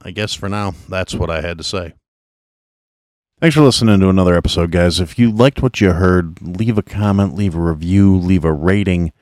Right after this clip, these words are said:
Go to I had to say it podcast dot com, sign up for the mailing list, interact with the show.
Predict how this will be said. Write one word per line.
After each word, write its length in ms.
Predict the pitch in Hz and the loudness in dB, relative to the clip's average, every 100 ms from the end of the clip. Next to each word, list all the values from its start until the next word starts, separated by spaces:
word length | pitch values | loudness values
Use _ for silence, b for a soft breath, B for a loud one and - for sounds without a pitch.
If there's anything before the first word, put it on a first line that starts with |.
| B B B B B - | B B B B B 2
Go 180 | 110 | 4
to 240 | - 101 95 | 4 0 0
I 140 | 101 | -2
had 240 | 92 101 85 | 0 -2 -2
to 40 | |
say 200 | - 104 | -2 -2
it 100 | 90 | -2
podcast 540 | - 95 87 95 87 | -2 -4 -4 -6 -4
dot 260 | 92 82 - | -4 -4 -6
com, 600 | - 107 104 95 85 78 | -10 -4 -2 -2 -4 -6
sign 320 | - 82 87 | -8 -6 -4
up 100 | 87 | -6
for 120 | - 87 | -4 -4
the 100 | 85 | -4
mailing 420 | 82 85 82 85 | -4 -4 -6 -4
list, 240 | 80 - | -6 -6
interact 480 | 87 90 85 85 - | -4 -2 -2 -4 -4
with 220 | 85 - | -6 -4
the 80 | 90 | -8
show. 580 | - 87 85 85 80 | -6 -4 -2 0 -2